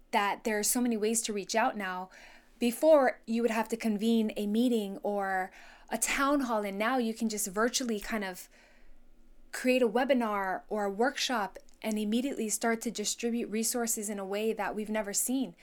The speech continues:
So it's been one of the positives of this, this whole shift into virtual learning is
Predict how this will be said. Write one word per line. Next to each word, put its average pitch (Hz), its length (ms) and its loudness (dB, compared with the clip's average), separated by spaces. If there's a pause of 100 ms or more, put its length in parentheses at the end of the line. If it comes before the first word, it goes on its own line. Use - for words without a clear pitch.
(880)
So 226 160 0
it's 220 140 -2
been 247 180 2
one 285 140 4
of 254 60 4
the 220 80 2
positives 226 640 2
of 190 180 -4
this, 196 440 0
this 208 200 -4
whole 220 500 2
shift - 560 -2
into 226 540 0
virtual 226 480 0
learning 233 380 0
is 190 260 -4